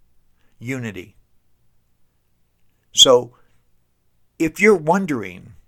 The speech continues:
why you're struggling, if you are, why you're not having victory,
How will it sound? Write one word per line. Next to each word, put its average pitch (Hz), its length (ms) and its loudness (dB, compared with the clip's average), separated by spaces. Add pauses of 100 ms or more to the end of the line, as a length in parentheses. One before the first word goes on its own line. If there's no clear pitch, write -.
(200)
why 127 320 0
you're 151 220 -2
struggling, 117 600 0
if 123 180 -10
you 139 180 0
are, 143 420 -2 (480)
why 123 280 2
you're 170 200 -2
not 151 240 0
having 135 420 -4
victory, 101 640 -8